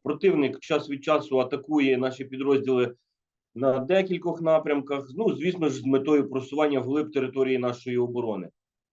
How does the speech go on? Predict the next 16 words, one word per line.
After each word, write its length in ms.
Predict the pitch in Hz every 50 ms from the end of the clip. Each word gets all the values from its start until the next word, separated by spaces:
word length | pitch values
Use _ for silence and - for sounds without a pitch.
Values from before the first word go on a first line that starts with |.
| _ _ _ -
Однак 280 | - 151 180 180 180 180
сили 240 | - 180 175 170
оборони 400 | 165 156 156 160 160 156 147 139
продовжують 640 | 135 135 147 170 165 170 156 139 123 120 131 131 120
зосереджувати 680 | 127 127 - 147 143 135 123 113 120 123 120 120 127
основні 380 | 123 123 - - 139 139 143 135
зусилля, 500 | 123 131 123 127 - 147 135 127 120 113
не 140 | 120 135 139
допустивши 640 | 135 139 139 143 135 - - 143 127 - - 117
просування 840 | - - 131 123 - - 131 135 131 127 120 117 117 110 104 95 - _ _ _ _ _ _ _ -
ворога 400 | 131 147 156 151 139 123 123 123
в 80 | 120 117
глибину 380 | 123 135 135 135 151 151 147
території 480 | 135 143 135 131 131 131 135 127 127 123
нашої 320 | 123 123 120 - 131 131
країни, 500 | 127 165 180 196 196 196 190 175 156 156